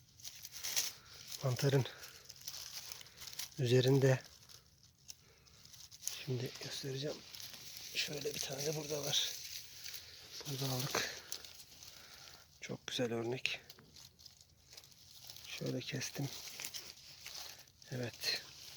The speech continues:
Harika mantarlar. Lactarius sanguiflus. Yani kara kanlıca. Arkadaşlar neden mantarın latincesini söylüyorum?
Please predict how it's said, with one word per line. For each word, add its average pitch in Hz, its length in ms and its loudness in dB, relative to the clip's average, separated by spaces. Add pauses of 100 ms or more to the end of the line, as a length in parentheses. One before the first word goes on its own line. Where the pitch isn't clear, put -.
(160)
Harika 127 460 0
mantarlar. 104 600 0 (2000)
Lactarius 156 800 10 (1120)
sanguiflus. - 960 6 (300)
Yani 131 220 4
kara 135 240 2
kanlıca. 113 440 2 (920)
Arkadaşlar 143 500 12
neden 156 320 12 (420)
mantarın 135 400 12
latincesini 135 580 8 (720)
söylüyorum? 131 600 8